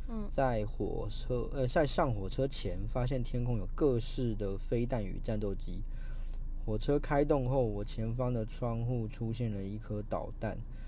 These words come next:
Speaker 1: 嗯。
Speaker 2: 我的画面就变成 Google 选单的画面，问一些问题。
Speaker 1: 嗯。
Speaker 2: 我不记得了，可是有点荒谬，然后就醒了。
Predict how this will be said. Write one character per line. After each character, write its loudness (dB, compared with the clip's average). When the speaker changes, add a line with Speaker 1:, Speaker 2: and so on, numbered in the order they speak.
Speaker 1:
嗯。 -4
Speaker 2:
我 0
的 0
画 2
面 0
就 2
变 0
成 -2
Google 2
选 -2
单 0
的 0
画 -4
面， -4
问 0
一 2
些 0
问 4
题。 -4
Speaker 1:
嗯。 -4
Speaker 2:
我 -2
不 -4
记 0
得 -2
了， -4
可 -4
是 0
有 4
点 -2
荒 -2
谬， -2
然 -2
后 0
就 -2
醒 -2
了。 -4